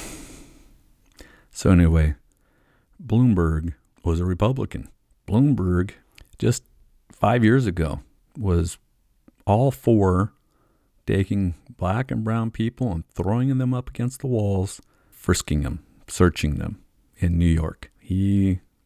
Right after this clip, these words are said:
t-, complete and total racial profiling. Bloomberg, who changed the, the rules to get himself another term. Sound like anybody you know who might wanna do the same kind of thing? The guy in the office right now.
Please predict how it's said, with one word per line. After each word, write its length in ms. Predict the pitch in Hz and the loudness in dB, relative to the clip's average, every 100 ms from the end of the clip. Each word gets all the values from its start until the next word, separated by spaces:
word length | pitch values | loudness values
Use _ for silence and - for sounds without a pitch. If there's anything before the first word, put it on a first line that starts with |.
| _ | _
t-, 120 | - - - | -20 -18 -10
complete 640 | - - - 135 143 147 - | -8 -8 -6 -2 0 0 -2
and 200 | 101 98 | -4 -2
total 460 | 104 104 95 - - | -2 0 -2 -4 -4
racial 600 | 95 92 87 90 87 - | 0 0 0 -4 -4 -8
profiling. 600 | - 87 - 69 65 - - _ _ _ _ _ - | -6 -6 -4 -8 -8 -14 -20 _ _ _ _ _ -2
Bloomberg, 480 | 135 175 143 127 117 | 2 2 2 0 -2
who 80 | |
changed 500 | 127 - 143 135 - | -8 -6 -4 -4 -6
the, 280 | - 104 101 - _ | -6 -4 -4 -8 _
the 260 | - 107 101 | -10 -6 -6
rules 460 | 98 110 135 120 98 | -4 -2 -2 -2 -4
to 100 | 95 | -8
get 160 | 104 | -4
himself 360 | 110 107 113 104 | -4 -4 -4 -4
another 300 | 110 110 101 | -4 -4 -6
term. 420 | - 143 117 80 - _ _ - - | -4 -4 -4 -6 -12 _ _ -20 -10
Sound 240 | - 110 | -2 2
like 160 | 123 117 | 0 0
anybody 340 | 127 127 131 | 0 0 -2
you 100 | 127 | 0
know 220 | 127 147 180 _ _ _ _ _ - | 0 0 -4 _ _ _ _ _ -4
who 300 | 110 110 117 | -2 -2 -2
might 180 | 120 117 | -4 -2
wanna 220 | 120 117 | -2 -2
do 140 | 107 113 | -2 -2
the 120 | 113 | -4
same 220 | - 120 | -4 -4
kind 220 | 123 131 | -2 -4
of 60 | 123 | -2
thing? 260 | 139 147 170 _ _ _ _ - | 0 0 -2 _ _ _ _ -14
The 80 | |
guy 180 | - 95 | -4 -2
in 100 | 95 | 0
the 120 | 90 | 0
office 300 | 87 90 - | 0 -2 -4
right 160 | - 80 | -4 0
now. 300 | 113 139 | 2 2